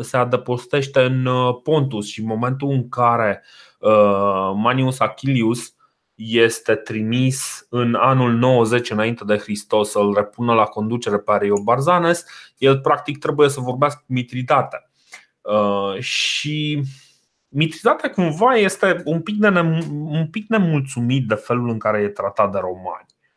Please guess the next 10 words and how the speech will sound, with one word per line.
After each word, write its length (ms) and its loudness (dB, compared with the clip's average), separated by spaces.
Pentru 240 0
că 100 0
el 160 2
cumva 480 0
își 200 -2
vede 240 2
drepturile 540 -2
lui 220 0
ancestrale, 1120 0
uh, 760 -10